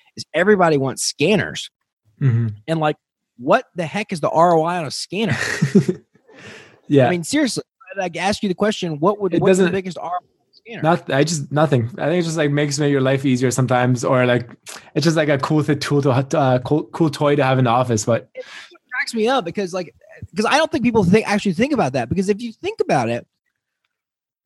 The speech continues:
Speaker 1: dentists are some of the most cheap people I know. I mean, I get on
Speaker 2: <laughs>
Speaker 1: Facebook every,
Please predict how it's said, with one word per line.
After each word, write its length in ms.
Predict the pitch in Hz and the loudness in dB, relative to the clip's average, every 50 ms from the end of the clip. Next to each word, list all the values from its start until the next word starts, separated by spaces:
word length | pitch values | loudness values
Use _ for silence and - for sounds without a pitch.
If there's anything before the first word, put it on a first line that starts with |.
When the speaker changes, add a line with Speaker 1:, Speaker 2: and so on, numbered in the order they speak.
| - 180 | -12 -6
Speaker 1:
dentists 340 | 147 240 285 349 359 - - | -2 0 2 2 0 0 0
are 60 | 254 | 0
some 180 | - 247 240 226 | 0 0 0 0
of 60 | 214 | 0
the 100 | 202 190 | 0 0
most 220 | 185 180 165 - - | 0 -2 -4 -4 -6
cheap 440 | - - - 240 262 285 - - - | -8 -4 -2 0 0 -2 -2 -6 -4
people 300 | - 226 226 - 214 208 | -4 -4 -4 -2 -2 -2
I 160 | 180 180 180 | -2 -2 -2
know. 240 | 170 147 156 160 143 | -2 0 0 0 0
I 160 | 113 104 113 | 0 -2 -2
mean, 120 | 147 185 214 | -2 -2 -2
I 100 | 240 262 | -2 0
get 120 | 262 - | 4 2
on 120 | 233 214 - | 2 2 2
Speaker 2:
<laughs> 80 | - | -2
Speaker 1:
Facebook 280 | 196 196 - - 175 165 | -2 -2 -2 -2 -2 -2
every, 200 | 160 156 151 | 0 0 -2